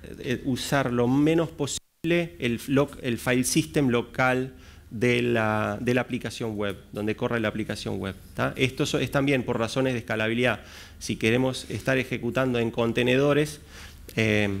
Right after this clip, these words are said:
tenemos que saber que esos contenedores tienen que ser descartables. O sea, hay una base, una imagen base a partir de la cual se crea un contenedor, pero luego, si cuando eso escala, puede ser que este contenedor se destruya y se creen cinco contenedores más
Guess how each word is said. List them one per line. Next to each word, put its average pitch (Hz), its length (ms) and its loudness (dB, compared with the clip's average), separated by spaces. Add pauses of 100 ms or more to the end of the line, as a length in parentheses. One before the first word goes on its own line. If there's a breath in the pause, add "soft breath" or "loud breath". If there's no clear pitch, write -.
tenemos 127 300 2
que 127 120 -4
saber 131 340 0
que 131 180 2
esos 139 180 -2
contenedores 147 720 2
tienen 135 220 2
que 127 80 0
ser 127 180 0
descartables. 117 800 0
O 107 40 -8
sea, 104 220 -2
hay 113 160 0
una 120 220 2
base, 147 400 2
una 117 160 2
imagen 131 440 0
base 139 340 0
a 123 60 -2
partir 123 280 0
de 123 180 2
la 113 160 0
cual 127 220 0
se 139 160 -2
crea 151 260 4
un 135 80 2
contenedor, 117 880 0 (480 loud breath)
pero 123 220 6
luego, 156 500 4
si - 180 -6
cuando 123 320 2
eso 135 200 2
escala, 143 460 2
puede 127 200 0
ser 131 180 -2
que - 80 -4
este 123 220 -2
contenedor 123 480 0
se 127 120 -2
destruya 160 680 4
y 123 100 0
se 127 180 -2
creen 131 360 2
cinco 143 340 2
contenedores 120 600 0
más 139 400 -2